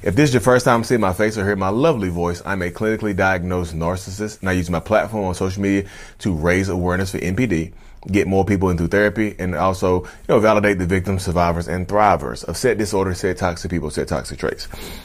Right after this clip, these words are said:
Today's episode is going to be about if you are thinking about breaking no contact with your narcissist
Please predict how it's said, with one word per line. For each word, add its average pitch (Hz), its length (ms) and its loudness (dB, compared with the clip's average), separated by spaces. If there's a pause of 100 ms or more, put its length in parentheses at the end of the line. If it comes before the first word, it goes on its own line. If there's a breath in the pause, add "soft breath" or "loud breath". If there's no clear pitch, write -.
(160 loud breath)
Today's 180 320 4
episode 139 440 6
is 101 100 0
going 147 240 4
to 131 80 -2
be 127 140 4
about 101 360 2 (600 loud breath)
if 175 320 4
you 151 340 2
are 113 120 6
thinking 180 380 -2
about 113 380 0
breaking 98 400 -2
no 90 180 -2
contact 90 680 -8
with 85 220 -6
your 90 120 -4
narcissist - 720 -10